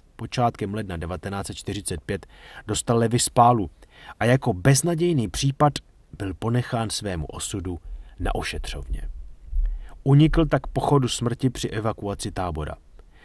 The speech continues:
Dvacátého pátého ledna přišla do Osvětimi Rudá armáda.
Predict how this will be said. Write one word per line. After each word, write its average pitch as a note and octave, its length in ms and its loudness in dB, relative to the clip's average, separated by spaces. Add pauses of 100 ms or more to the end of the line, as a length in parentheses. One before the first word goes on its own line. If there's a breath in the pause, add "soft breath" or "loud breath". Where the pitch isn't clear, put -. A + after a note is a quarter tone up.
(160 loud breath)
Dvacátého B2 440 4
pátého C#3 400 8
ledna B2+ 280 4
přišla C3 320 -2
do A2 120 -4
Osvětimi A2 680 -4
Rudá G#2+ 320 -2
armáda. E2 580 -4